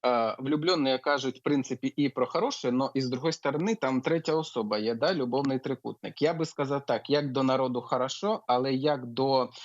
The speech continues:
от знову ж таки, до наших можновладців, потому що карта зажиточності, такий дядечка сидить тут у нас багатий, як до можновладців, то вони, ну,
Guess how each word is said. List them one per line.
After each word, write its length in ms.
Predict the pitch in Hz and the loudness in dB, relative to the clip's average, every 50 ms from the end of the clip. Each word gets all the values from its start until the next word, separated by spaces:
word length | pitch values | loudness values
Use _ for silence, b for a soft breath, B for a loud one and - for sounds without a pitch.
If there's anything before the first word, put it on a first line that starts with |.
| B B B B | B B B B
от 200 | - 131 131 131 | 0 0 0 2
знову 260 | 139 151 151 135 127 | 2 2 2 2 0
ж 140 | 123 - - | -2 0 0
таки, 300 | 127 123 - - 120 113 | -2 -2 0 -2 -2 -2
до 220 | 123 123 151 160 | 2 2 2 2
наших 440 | 147 143 147 143 135 - - - - | 4 2 2 0 0 -4 -8 -4 -2
можновладців, 880 | 139 131 131 127 113 127 123 117 127 156 202 214 185 - - 127 113 - | 0 2 2 2 2 0 0 2 2 0 0 0 -2 -4 -6 -6 -4 -4
потому 320 | 120 113 - 131 127 123 | -4 -2 0 2 2 2
що 140 | - - 123 | 0 -2 -4
карта 360 | - - 123 117 - 110 110 | -2 -2 -2 -2 -2 -4 -4
зажиточності, 840 | 113 120 135 127 151 240 123 - 101 - - - 110 - - - - | -2 -2 -2 0 0 -2 -2 -4 -6 -8 -6 -6 -6 -8 -8 -10 -10
такий 280 | - - 110 - 107 110 | -10 -10 -8 -6 -4 -2
дядечка 460 | 110 107 107 101 107 - - - - | -2 -2 -2 -2 -6 -8 -10 -12 -14
сидить 360 | - - 107 - - - - | -10 -8 -8 -8 -8 -10 -10
тут 200 | _ 123 - - | _ -16 -12 -8
у 20 | 120 | -6
нас 240 | 120 117 110 - 143 | -6 -6 -6 -4 -4
багатий, 480 | 123 113 113 117 - - 123 110 B B B B B B | -4 -2 -2 -4 -6 -6 -10 -10 B B B B B B
як 200 | - 139 151 147 | 0 0 0 0
до 80 | 131 143 | 0 0
можновладців, 680 | 139 143 139 127 143 139 143 175 208 214 214 - - 123 | 0 0 0 0 0 0 2 0 0 0 -2 -6 -8 -4
то 140 | - 139 123 | -2 0 0
вони, 340 | 127 135 131 147 156 151 151 | 2 2 2 2 2 0 0
ну, 260 | 139 135 147 139 120 | 0 2 2 0 0